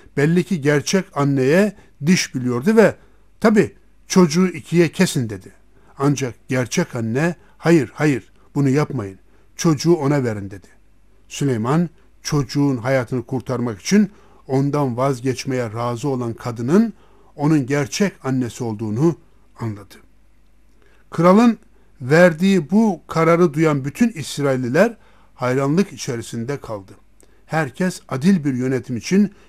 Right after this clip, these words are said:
Süleyman'ın Tanrı'dan gelen bilgeliğe sahip olduğunu anladı diyor Birinci Krallar ikinci bölüm yirmi sekizinci ayette. Bu Süleyman'ın hükümranlığı sırasında verdiği bilgece kararlara sadece bir tek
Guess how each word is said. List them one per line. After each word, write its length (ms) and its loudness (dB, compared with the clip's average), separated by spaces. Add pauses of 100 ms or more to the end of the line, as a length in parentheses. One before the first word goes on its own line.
Süleyman'ın 680 -2
Tanrı'dan 560 -2
gelen 400 0 (320)
bilgeliğe 560 -2 (100)
sahip 360 -4
olduğunu 480 -6
anladı 420 -4
diyor 300 2 (500)
Birinci 280 -2
Krallar 360 -4
ikinci 320 -8
bölüm 340 0 (320)
yirmi 200 -4
sekizinci 800 -8 (260)
ayette. 500 -12
Bu 220 2 (500)
Süleyman'ın 720 4
hükümranlığı 760 2
sırasında 540 -4
verdiği 560 2 (340)
bilgece 600 -2
kararlara 600 -4
sadece 600 0 (400)
bir 160 0
tek 300 -6